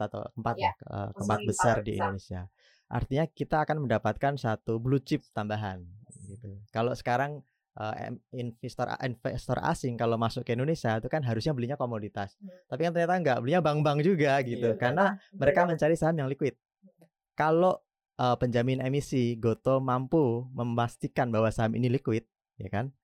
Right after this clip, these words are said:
Speaker 1: Saya pikir dia akan survive. Maksudnya orang akan ngelirik dia. Sebagai alternatif B B C A, B B R I, T L K M,
Speaker 2: Untuk
Speaker 1: apa.
Speaker 2: bantu aja
Speaker 1: Ya,
Speaker 2: gitu
Speaker 1: itu,
Speaker 2: ya.
Speaker 1: itu ada satu lagi
Speaker 2: Ada
Speaker 1: nih,
Speaker 2: GoTo.
Speaker 1: GoTo. Kalau bisa dijaga ya.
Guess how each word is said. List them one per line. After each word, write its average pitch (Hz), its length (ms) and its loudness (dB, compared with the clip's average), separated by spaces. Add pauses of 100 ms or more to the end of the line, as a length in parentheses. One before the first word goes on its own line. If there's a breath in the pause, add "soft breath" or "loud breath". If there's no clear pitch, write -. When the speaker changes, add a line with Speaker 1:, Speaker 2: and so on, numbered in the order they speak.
(220)
Speaker 1:
Saya 123 220 -2
pikir 120 400 -2
dia 127 180 0
akan 120 160 -2
survive. 101 540 -8
Maksudnya 139 400 -6
orang 127 240 -2
akan 139 160 -4 (240)
ngelirik 143 400 0
dia. 120 320 -2 (500)
Sebagai 131 320 0
alternatif 139 400 0
B 135 80 2
B 123 160 2
C 147 80 -4
A, 139 420 2
B 123 140 2
B 117 60 0
R 139 180 2
I, 143 320 2
T - 80 -6
L 123 100 2
K 139 140 0
M, 143 240 2
Speaker 2:
Untuk 147 160 2
Speaker 1:
apa. 143 160 6
Speaker 2:
bantu 120 160 -4
aja 254 320 2 (120)
Speaker 1:
Ya, 113 140 4
Speaker 2:
gitu 120 140 2
Speaker 1:
itu, 123 80 2
Speaker 2:
ya. 120 80 -2
Speaker 1:
itu - 80 6
ada - 240 4
satu 120 160 -2
lagi 254 160 4
Speaker 2:
Ada 247 80 2
Speaker 1:
nih, - 140 4
Speaker 2:
GoTo. - 320 -8 (100)
Speaker 1:
GoTo. - 280 0 (180)
Kalau 160 540 2
bisa 113 260 -6
dijaga 107 420 0
ya. 92 120 -6